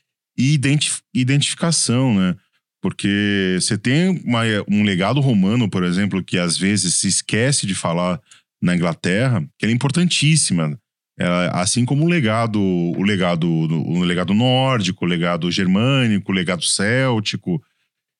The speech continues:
Então, a Inglaterra é uma grande colcha de retalhos, se a gente parar pra pensar, né? E o último país do mundo que podia falar sobre supremacia, qualquer coisa,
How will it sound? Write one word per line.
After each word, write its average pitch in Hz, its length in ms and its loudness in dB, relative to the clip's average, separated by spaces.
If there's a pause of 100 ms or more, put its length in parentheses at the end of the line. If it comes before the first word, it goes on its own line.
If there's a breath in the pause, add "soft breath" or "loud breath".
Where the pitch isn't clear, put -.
(140)
Então, 143 300 0
a - 80 0
Inglaterra 151 320 0
é - 20 2
uma 170 80 2
grande 160 240 2
colcha 170 300 0
de 156 80 4
retalhos, 123 600 0
se 101 60 -2
a - 40 0
gente 85 200 -2
parar 82 200 -2
pra - 120 -4
pensar, 80 520 -2
né? 80 160 0
E 85 100 0
o 95 80 2
último 180 380 2
país 139 240 0
do 156 80 2
mundo 139 520 4
que 104 140 -4
podia 101 240 -2
falar 95 300 -2
sobre 90 440 0 (400 soft breath)
supremacia, 101 840 0 (140)
qualquer 123 480 -2
coisa, 113 680 0